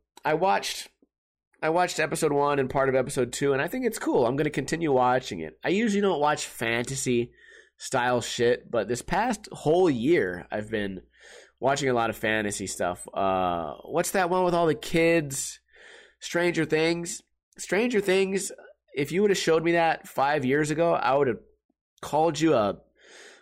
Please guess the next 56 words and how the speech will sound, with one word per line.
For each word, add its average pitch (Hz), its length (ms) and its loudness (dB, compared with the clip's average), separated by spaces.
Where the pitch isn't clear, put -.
a - 80 -2
word 139 300 2
that 127 100 0
I'm 117 120 0
not 131 160 2
allowed 131 300 2
to 110 60 -4
say 127 220 0
on 110 180 0
Twitch - 580 -2
or 123 160 4
YouTube. 110 560 2
But 127 300 -2
now, 180 640 -2
I 135 100 -2
feel 208 200 -2
like 233 120 0
I've 147 140 2
opened 156 260 2
my 143 140 0
mind 113 320 0
a 185 40 2
little 190 160 2
bit, 214 240 0
and 139 140 -6
some 180 180 -2
of 247 60 -2
these, 247 220 0
like, 143 140 0
shows 185 360 2
where 151 140 2
everyone's 156 240 -2
doing 143 240 -2
magic 147 400 -2
and 123 120 -6
flying 135 360 -2
around 135 340 0
and 101 160 -4
casting 143 420 -2
spells 131 460 2
on 143 80 4
each 143 160 0
other 143 180 4
and 135 160 -2
bullshit. 143 540 2
I 104 60 -4
mean, 101 140 0
I'm 107 120 -2
not, 101 220 -2
I'm 95 300 -4
not 127 180 0
doing 113 160 2
Harry 104 200 0
Potter 98 320 0
just 82 240 -8
yet, 85 320 -4